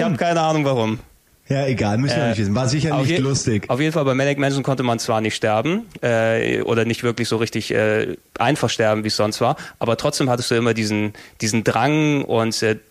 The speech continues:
Speaker 1: manche Sachen einfach, du, es war immer so eine Stimmung dort, als ob da gleich die, die Kacke am Dampfen ist.
Speaker 2: Wie gesagt, ich find, äh, wir müssen ja auch nicht weiter reden, jetzt alle gucken schon wieder so, aber ich find Manic Mansion immer noch das, das, mein Spiel direkt, das kam direkt nach so Larry quasi, hab ich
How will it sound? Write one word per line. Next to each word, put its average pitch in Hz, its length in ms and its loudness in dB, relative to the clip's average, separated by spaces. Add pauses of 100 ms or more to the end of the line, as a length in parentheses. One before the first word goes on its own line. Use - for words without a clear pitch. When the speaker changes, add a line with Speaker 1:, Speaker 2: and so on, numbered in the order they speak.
Speaker 1:
manche 127 380 0
Sachen 127 240 0
einfach, 123 220 0
du, 117 180 0
es 117 240 -2
war 127 140 2
immer 143 160 2
so 135 80 0
eine 135 80 2
Stimmung 170 360 0
dort, 151 300 0
als 127 220 0
ob 135 140 -2
da 127 120 -2
gleich 123 320 -2
die, 120 220 -2
die 120 100 -4
Kacke 135 240 -2
am 104 140 0
Dampfen 104 280 -2
ist. - 300 -6 (380)
Speaker 2:
Wie 190 100 0
gesagt, 196 180 0
ich 139 120 0
find, 208 160 0
äh, - 20 0
wir 208 680 -2
müssen 226 240 0
ja 196 60 -2
auch 160 60 0
nicht 139 120 -4
weiter 170 220 0
reden, 190 240 0
jetzt 175 140 0
alle 156 160 0
gucken 202 180 -2
schon 147 120 0
wieder 127 120 2
so, 123 100 0
aber 123 200 0 (560)
ich 170 120 0
find 175 160 0
Manic 165 220 2
Mansion 151 240 0
immer 147 140 2
noch 135 160 0
das, - 220 -2
das, 117 160 -2
mein 151 340 0
Spiel 185 580 0 (320)
direkt, 147 300 0
das 151 120 -2
kam 151 220 0
direkt 135 260 0
nach 135 220 0
so 127 220 0
Larry 123 400 2
quasi, 110 320 0
hab 113 80 0
ich - 160 -10